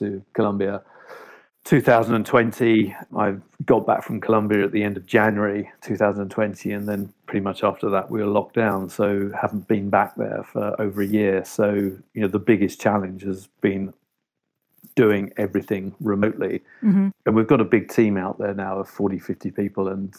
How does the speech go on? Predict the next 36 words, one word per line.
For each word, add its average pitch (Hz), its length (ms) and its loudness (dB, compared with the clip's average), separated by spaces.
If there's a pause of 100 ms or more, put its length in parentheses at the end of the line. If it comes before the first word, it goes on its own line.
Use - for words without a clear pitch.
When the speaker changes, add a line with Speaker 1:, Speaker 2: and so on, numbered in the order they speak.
Speaker 1:
you - 180 -6
know, 98 120 0
they're 95 320 -4
wonderful, 104 560 -4
wonderful 98 380 -6
people. - 580 -4 (260)
But 107 120 4
it's 104 160 0
very 104 240 4
difficult 98 580 -2
to 113 100 -4
manage 101 380 -4
a 95 60 -8
team 104 280 -8
remotely 107 600 -4
and, 101 360 -16 (260)
you 120 100 -2
know, 98 180 -6
and 101 200 -8
build 98 280 2
that 101 380 -2
esprit 101 420 -2
de 101 100 -2
corps 98 460 0 (500)
and 101 160 -10
sense - 380 -2
of 95 220 -6 (100)
vision, 95 540 -2
and 95 240 -8
we're, 95 320 0
we're 104 160 -2
all 101 180 -2
in 95 160 -6
this 98 180 -8
together. 98 500 -4
And, 92 280 -12